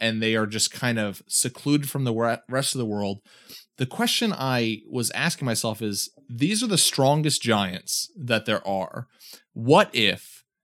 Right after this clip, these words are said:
because we don't really get this in any of the, the current books we have, what if a storm giant decided that they were done with the Ordning, but that they want, or that they wanted to work their way up the Ordning,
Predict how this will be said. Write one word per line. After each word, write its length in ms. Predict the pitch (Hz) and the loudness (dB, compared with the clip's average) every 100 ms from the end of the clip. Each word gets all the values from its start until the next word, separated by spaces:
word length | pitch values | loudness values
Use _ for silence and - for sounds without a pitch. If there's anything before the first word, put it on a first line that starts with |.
| _ _ _ 127 | _ _ _ 2
because 340 | 127 120 131 | 2 4 4
we 100 | 131 | 4
don't 240 | 127 180 196 | 6 4 4
really 240 | 202 175 | 2 2
get 240 | 147 156 - | 2 0 0
this 320 | 110 - - | 0 2 0
in 380 | 120 120 110 107 - | -2 -2 0 -4 -4
any 260 | 131 139 120 | -4 0 -2
of 220 | 107 107 | -2 -4
the, 420 | 117 107 104 - - | -2 0 -2 -6 -10
the 140 | 117 | -8
current 400 | 110 - 165 131 | -8 -4 -4 -4
books 240 | 147 156 - | -6 -6 -4
we 100 | 110 | -2
have, 180 | 101 104 | -2 0
what 180 | 151 269 | 0 0
if 140 | - | -2
a 80 | 180 | 0
storm 400 | - 147 139 127 | 0 2 0 2
giant 460 | 113 107 98 98 - _ _ _ _ _ _ | 4 4 4 0 -8 _ _ _ _ _ _
decided 920 | 113 117 - 120 110 101 98 95 95 - _ - | 2 6 8 8 8 6 4 2 -2 -10 _ 2
that 260 | 120 95 | 2 4
they 420 | 117 113 107 101 - _ | 6 6 6 2 -6 _
were 180 | 117 110 | 0 0
done 640 | 101 107 107 92 95 101 - - | 0 2 4 4 0 -2 -8 -4
with 260 | 120 107 | 0 0
the 140 | 107 110 | 0 -2
Ordning, 640 | 104 104 90 87 - 135 - _ _ _ | -2 -2 -4 -10 -10 -12 -14 _ _ _
but 180 | 131 127 | 2 4
that 260 | 127 110 104 | 2 2 6
they 220 | 131 135 | 8 8
want, 340 | 123 123 120 - | 6 6 4 6
or 200 | 147 143 | 8 8
that 180 | 131 123 | 6 6
they 140 | 131 | 6
wanted 400 | 117 123 131 123 | 6 4 2 0
to 160 | - 117 | 2 0
work 420 | 101 117 127 127 | 2 4 4 2
their 240 | 123 117 | 0 2
way 280 | 107 113 110 | 2 2 2
up 280 | - 117 - | 2 2 2
the 120 | 113 | -4
Ordning, 640 | 98 107 101 101 98 98 | 0 0 2 2 2 0